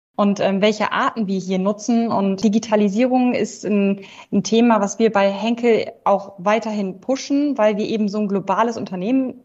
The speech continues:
sind, ist es auch sehr, sehr wichtig, dass wir eben im ständigen Austausch bleiben und hier auch, ja, weiterhin die neuesten Technologien verwenden, um auch wettbewerbsfähig zu sein. Und wenn wir mal nach rechts und links schauen, ähm, ja, wir werden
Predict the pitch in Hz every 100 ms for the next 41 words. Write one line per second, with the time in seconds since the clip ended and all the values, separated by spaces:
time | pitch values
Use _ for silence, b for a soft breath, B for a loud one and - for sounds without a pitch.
0 | - 180 190 254 359 - B B - 233
1 | 233 - 185 208 214 196 185 277 - 214
2 | 208 - 202 202 208 185 196 196 175 190
3 | 214 214 175 - 208 - 254 240 - b
4 | b _ - 214 214 226 185 196 220 135
5 | - - _ - 175 175 208 226 220 220
6 | 214 B B 208 214 226 247 220 208 214
7 | 190 180 247 254 208 - - 196 170 196
8 | - 233 208 240 - 185 196 247 226 185
9 | 175 175 - 196 180 175 - 180 160 175
10 | 180 233 254 B B _ 202 196 196 208
11 | 208 185 196 196 190 190 226 - - 196
12 | 208 240 - 254 240 240 - 208 208 208
13 | 202 196 180 190 190 226 233 202 185